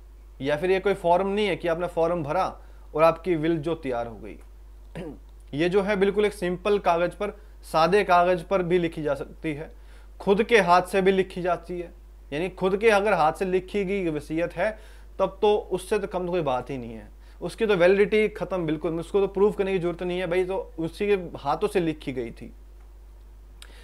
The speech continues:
जायदाद जिसके नाम कर रहे हैं उसके बारे में बिल्कुल साफ तौर से लिखें, सबसे मेन चीज़ ये होती है,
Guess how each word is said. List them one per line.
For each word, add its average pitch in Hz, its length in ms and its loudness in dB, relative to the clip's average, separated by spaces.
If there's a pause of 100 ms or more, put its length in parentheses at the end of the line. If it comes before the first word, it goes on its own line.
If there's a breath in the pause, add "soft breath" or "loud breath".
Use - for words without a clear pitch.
(240 loud breath)
जायदाद 147 520 0
जिसके 147 360 -4
नाम 139 240 -4
कर 123 180 -6
रहे 147 220 -4
हैं 170 100 -6
उसके 151 380 -8
बारे 117 300 -6
में 151 180 -6
बिल्कुल 131 340 -6
साफ 123 420 -6
तौर 113 140 -12
से - 140 -16
लिखें, 117 320 -14
सबसे 123 320 -14
मेन 123 280 -8
चीज़ 131 200 -14
ये 113 220 -16
होती 110 340 -14
है, 113 200 -12